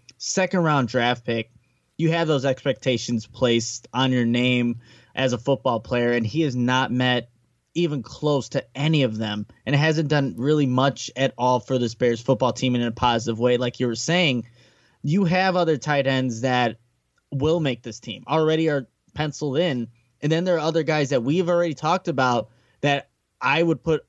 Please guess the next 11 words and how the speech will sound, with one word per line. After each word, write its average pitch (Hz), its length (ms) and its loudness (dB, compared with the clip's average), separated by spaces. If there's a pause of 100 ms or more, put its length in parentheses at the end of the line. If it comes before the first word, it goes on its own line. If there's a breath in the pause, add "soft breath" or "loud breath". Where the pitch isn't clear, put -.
over 139 380 2
Adam 110 240 -6
Shaheen 117 460 -4
just 139 240 -4
because 147 500 2
of 127 380 2 (240 loud breath)
maybe, 156 320 2
one, 135 340 2
experience 147 880 -2
or 131 220 2 (340 soft breath)
potential. 151 920 -2